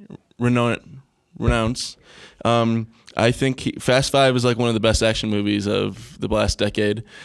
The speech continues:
So I think ju-, having Justin Lin back in the director's chair will make it, uh, will make it very,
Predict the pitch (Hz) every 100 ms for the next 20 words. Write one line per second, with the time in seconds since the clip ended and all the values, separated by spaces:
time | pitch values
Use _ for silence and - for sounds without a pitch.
0 | - - 113 113 - 113 127 120 - -
1 | 120 127 117 127 - 123 120 113 117 113
2 | 120 117 110 110 - 107 - 107 104 104
3 | 104 101 - 92 95 107 - - 110 123
4 | 117 110 113